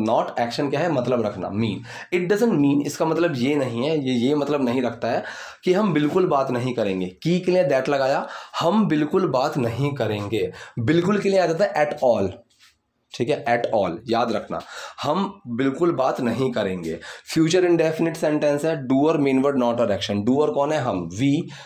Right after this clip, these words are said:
मेन वर्ड will, उसके साथ not, एक्शन क्या है? बात करना, talk। We will not talk, will not को मर्ज करके won't बना दिया, we won't talk, बिल्कुल भी, at all, ठीक है। So पूरा सेंटेंस मेरा क्या बना यहाँ पे, लेकिन इसका मतलब ये नहीं है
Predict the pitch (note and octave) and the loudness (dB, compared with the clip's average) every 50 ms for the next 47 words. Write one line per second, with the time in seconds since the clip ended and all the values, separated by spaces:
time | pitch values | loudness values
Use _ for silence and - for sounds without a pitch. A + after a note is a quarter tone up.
0 | - - A#2 A#2 A#2 C3 C#3 D3 D3+ D3+ E3 F3 D#3+ C#3 A#2+ A#2 B2 C3 D3 D3 | -6 0 2 2 4 4 4 2 2 4 2 2 2 2 4 4 4 4 2 0
1 | C#3+ C3 - - C3+ C3+ C#3 C3+ - A#2+ A2 A2+ B2+ C3 - - B2 A#2+ A#2+ - | -2 -4 -2 -2 -2 0 0 0 0 2 2 2 2 0 0 -4 -4 -4 -2 -2
2 | C#3+ C#3 B2 C3 C3 D3 D3 B2+ A#2 G#2+ G#2+ G#2 - A2+ G2 F#2 F#2 - - A#2+ | -2 -2 0 0 0 0 0 0 0 0 -2 -2 -2 -4 -4 -4 -4 -4 -2 -2
3 | G#2 F#2 F2+ - - - - - - - - - A#2 B2 D3+ D#3+ D#3 D#3 D3+ C#3+ | -2 -2 -4 -8 -10 -20 -20 -20 -20 -18 -10 -4 0 0 2 2 2 2 4 4
4 | C#3 C3 B2+ B2+ - - G#2 E2+ D2 - - - _ _ _ - A#2+ A2 G#2+ C#3 | 2 2 0 -2 -2 -2 -2 -2 -2 -4 -8 -20 _ _ _ -12 -6 -2 0 2
5 | D3+ D3+ D#3 E3 F3 E3+ - F#3 E3 C#3+ C#3 D3 C#3+ - E3 D3 D3+ F3 D3 B2 | 2 4 4 4 2 2 2 0 2 4 4 2 2 2 0 2 2 2 4 4
6 | A#2+ C3 C3 B2 A2+ A2+ G#2 G2 F#2 F2 F#2 F#2 F#2+ A2 C#3 D3 D3 E3 F3+ F#3 | 4 4 4 2 2 2 2 0 0 0 0 -2 0 2 2 2 4 4 2 0
7 | F#3 F3+ C3 G#2+ F#2+ - - - G#2+ G#2 C3+ C#3 C#3 C3+ E3+ D#3 C#3+ B2+ A#2 G#2+ | 0 0 0 0 -2 -2 -6 -6 -2 0 0 2 2 2 2 2 2 2 2 2
8 | G2 - - - A2+ A2+ A2+ - - A#2+ G#2+ G2+ G2 G2 E2 D2+ D2+ - _ _ | 0 0 0 0 0 0 0 -2 -2 0 0 0 0 -2 -4 -6 -10 -14 _ _
9 | _ _ _ _ _ - - F#2+ - A#2+ C3+ C#3+ - - - - - - - - | _ _ _ _ _ -12 -10 -6 -4 -2 -2 -4 -4 -8 -14 -16 -18 -10 -6 -4
10 | C#3 C#3 C#3+ C#3+ D3+ E3 E3+ F3 D#3+ D#3+ E3 E3+ E3+ E3 E3 E3+ E3+ E3 D#3+ D3 | -2 0 2 2 2 4 2 2 2 2 2 2 4 4 2 2 2 2 2 2
11 | C#3+ C#3 C3+ D3 C#3+ C#3 B2+ A#2+ E3+ E3+ D#3+ C3+ C3+ C3+ C#3+ C#3+ F#3 F3+ D3 D3 | 2 2 2 0 0 0 0 0 0 0 0 2 2 2 2 2 0 0 0 -2
12 | - - D#3+ D3+ D3 C#3+ E3 E3 D3+ C3 A2+ B2+ D3 D3 C#3 B2+ B2+ B2+ A#2+ A#2+ | -2 -2 0 0 0 0 0 -2 -2 0 0 0 2 2 2 0 0 0 0 0
13 | C3+ D#3 | 0 -2